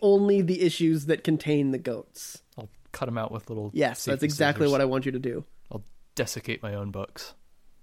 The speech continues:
Speaker 1: I guess it is, I, my brain heard defecate. <laughs>
Speaker 2: See, I was hoping to trip you up with, like, the desiccate, desecrate thing.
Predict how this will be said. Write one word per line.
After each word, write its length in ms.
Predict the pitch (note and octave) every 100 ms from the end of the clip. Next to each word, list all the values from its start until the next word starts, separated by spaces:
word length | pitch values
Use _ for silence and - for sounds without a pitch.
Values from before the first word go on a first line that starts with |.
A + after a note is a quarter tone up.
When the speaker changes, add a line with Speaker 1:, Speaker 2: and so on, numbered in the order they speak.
| - _ _ _ _ _ _ _ _ _ _ _ _ _ _ -
Speaker 1:
I 80 |
guess 160 | F#3 A3
it 60 | D4+
is, 100 | A3
I, 240 | G3 G3 D#3+ - _ _ - -
my 120 | - C#3+
brain 280 | D3 F3
heard 240 | G#3 G#3+ E3+
defecate. 540 | D3+ D#3 C#3 C#3+ C#3+ _ _ -
<laughs> 40 | - - - G3 - - C4+ G4+ - A4+ - G#4 G4 - - D4+ F4+ F4 C4+
Speaker 2:
See, 120 | -
I 40 | F#3
was 120 | E3+
hoping 280 | C4 C#4 E3+
to 60 |
trip 280 | C#3+ D#3+ D#3
you 100 | C#3+
up 160 | C#3 -
with, 160 | C3
like, 180 | C3 A#2+
the 60 | A2
desiccate, 640 | G#2+ B2+ - - A#2+ G#2
desecrate 680 | B2 D3+ F#3 - G3 - -
thing. 400 | G3 G#3 G#3+